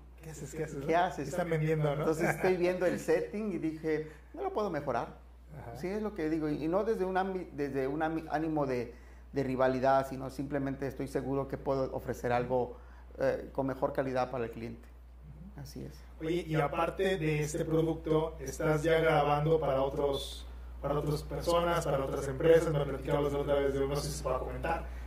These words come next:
Speaker 1: pero estabas grabando para un, una empresa que tiene una idea para, que a mí me encantó, por cierto,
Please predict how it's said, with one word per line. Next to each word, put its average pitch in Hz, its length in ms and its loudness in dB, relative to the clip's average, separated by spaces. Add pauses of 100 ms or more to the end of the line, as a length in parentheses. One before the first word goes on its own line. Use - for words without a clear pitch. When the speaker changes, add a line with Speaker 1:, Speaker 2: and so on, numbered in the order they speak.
Speaker 1:
pero 147 120 -2
estabas 143 320 2
grabando 139 400 2
para 131 220 2
un, 139 240 -4
una 135 640 -2
empresa 147 360 0
que - 80 -2
tiene 131 160 -4
una 139 100 -2
idea 135 240 0
para, - 200 -6
que 139 100 -8
a 135 40 -4
mí 143 80 -4
me 151 80 0
encantó, - 280 -4
por - 100 -6
cierto, 127 380 -4